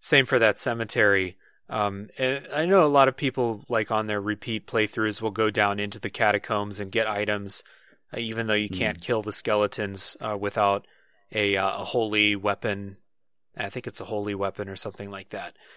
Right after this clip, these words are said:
Speaker 1: And the game
Speaker 2: Yeah.
Speaker 1: will give you some. So, uh,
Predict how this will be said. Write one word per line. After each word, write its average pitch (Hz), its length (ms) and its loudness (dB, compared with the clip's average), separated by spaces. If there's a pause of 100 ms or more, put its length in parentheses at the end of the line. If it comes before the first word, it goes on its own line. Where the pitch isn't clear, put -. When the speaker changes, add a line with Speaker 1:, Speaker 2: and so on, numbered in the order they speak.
(180)
Speaker 1:
And 139 200 -6
the 170 100 0
game 165 200 4
Speaker 2:
Yeah. 127 40 -2
Speaker 1:
will 110 100 2
give 101 160 0
you 101 80 -2
some. 98 380 0 (760)
So, 104 460 0 (600)
uh, 127 180 -2